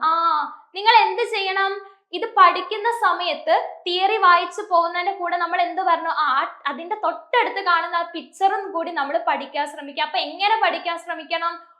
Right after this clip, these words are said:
ഒരു പിക്ചർ ഉണ്ടെങ്കിൽ അത് എങ്ങനെ ലേബൽ ചെയ്യാം ല്ലേ? ഇപ്പൊ ഒരു പിക്ചർ ഉണ്ടെങ്കിൽ അതിന്റെ ഹെഡ് എവിടെയാണ്,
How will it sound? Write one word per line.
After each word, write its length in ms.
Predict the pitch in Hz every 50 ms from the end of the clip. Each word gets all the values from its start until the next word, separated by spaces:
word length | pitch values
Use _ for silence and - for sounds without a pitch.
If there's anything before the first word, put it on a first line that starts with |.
| _ -
ഒരു 220 | 311 330 359 415
പിക്ചർ 440 | 480 480 392 359 - - - 403 381
ഉണ്ടെങ്കിൽ 340 | 370 359 330 349 349 359 359
അത് 160 | 330 320 349
എങ്ങനെ 560 | 320 285 277 302 330 359 381 415 415 415 427
ലേബൽ 600 | 415 - - 285 285 294 302 311 294 349 330 349
ചെയ്യാം 520 | 359 - - 269 262 269 285 285 262 254 269
ല്ലേ? 140 | 330 - 311
ഇപ്പൊ 420 | - - - - - _ - 349
ഒരു 80 | 370 359
പിക്ചർ 420 | 359 339 - - 359 349 349 339
ഉണ്ടെങ്കിൽ 280 | 339 330 330 330 349 320
അതിന്റെ 300 | 285 269 285 277 330 311
ഹെഡ് 380 | 302 285 254 233 220 226 285
എവിടെയാണ്, 500 | 294 294 302 311 - 320 320 330 359 415